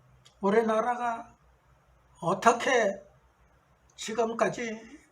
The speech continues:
만들어진 나라인데, 한순간에 무너지는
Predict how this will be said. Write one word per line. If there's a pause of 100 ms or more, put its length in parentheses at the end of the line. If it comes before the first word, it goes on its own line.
(100)
만들어진 (280)
나라인데, (880)
한순간에
무너지는